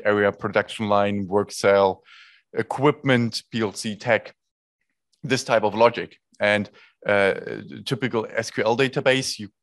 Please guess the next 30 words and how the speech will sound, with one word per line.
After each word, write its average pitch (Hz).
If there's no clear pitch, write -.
you 110
could, -
could 113
do 160
that, 180
but, 107
um, 104
it 110
also 120
doesn't 117
have 110
a 107
u-, 123
visualization 120
tool 92
so -
that 98
you -
can 104
just -
press, 123
"Okay, 110
I 101
want 104
to 123
have 104
this, -
this -
production 127
line," 156